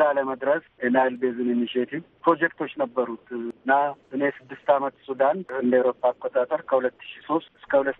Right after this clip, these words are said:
ሺህ ዘጠኝ የአካባቢ የኤንቫይሮንመንት ፕሮጀክትን ስመራ ነበር እና በአስሩም ሀገሮች ቅርንጫፍ ቢሮዎች ኖሮኝ ግብፅም ሌሎችም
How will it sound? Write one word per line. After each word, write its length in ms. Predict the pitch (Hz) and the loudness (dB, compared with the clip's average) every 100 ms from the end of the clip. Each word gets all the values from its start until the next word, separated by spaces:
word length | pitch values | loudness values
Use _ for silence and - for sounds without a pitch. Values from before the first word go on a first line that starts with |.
| - | -10
ሺህ 280 | 131 131 127 123 117 | -12 -6 -4 -2 0
ዘጠኝ 360 | 127 - 143 196 196 _ 139 | 0 2 0 -2 -10 _ 0
የአካባቢ 720 | 139 139 139 - 151 143 135 135 | 2 4 2 0 0 2 0 -2
የኤንቫይሮንመንት 840 | 135 135 135 135 135 135 127 120 127 120 | 0 2 2 2 2 -2 -4 -4 -6 -6
ፕሮጀክትን 540 | - 131 127 123 - 190 | -2 -2 0 -4 -2 -2
ስመራ 280 | 151 143 135 | 2 2 2
ነበር 320 | 127 120 120 117 | 0 -4 -4 -4
እና 160 | 120 151 | 2 2
በአስሩም 480 | 135 127 - 147 139 | 2 0 -4 -4 0
ሀገሮች 440 | 135 131 135 156 - - | 0 0 -2 -4 -10 -10
ቅርንጫፍ 460 | - 127 120 131 127 | -2 -2 2 0 0
ቢሮዎች 360 | 131 127 123 - 127 | -2 -2 -2 -4 -6
ኖሮኝ 400 | 120 120 147 180 185 | -2 0 0 0 -4
ግብፅም 400 | 127 - 135 151 | -6 -4 -2 2
ሌሎችም 440 | 127 123 117 117 | 2 0 -6 -6